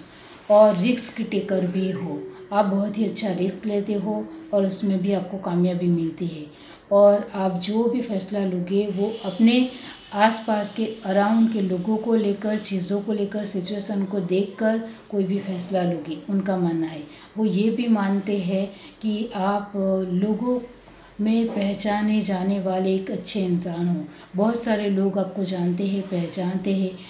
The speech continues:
इसका मतलब यही होता है कि आप अपना व्यवहार भी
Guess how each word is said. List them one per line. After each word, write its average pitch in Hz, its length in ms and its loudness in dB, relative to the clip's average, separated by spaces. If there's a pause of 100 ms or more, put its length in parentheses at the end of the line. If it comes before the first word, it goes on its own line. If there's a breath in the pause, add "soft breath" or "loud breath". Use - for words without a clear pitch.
(160 loud breath)
इसका 214 280 -2
मतलब 190 360 -2
यही 196 180 2
होता 214 280 0
है 202 140 0
कि 202 160 -2
आप 175 200 0
अपना 180 260 -2
व्यवहार 165 520 -4
भी 220 180 2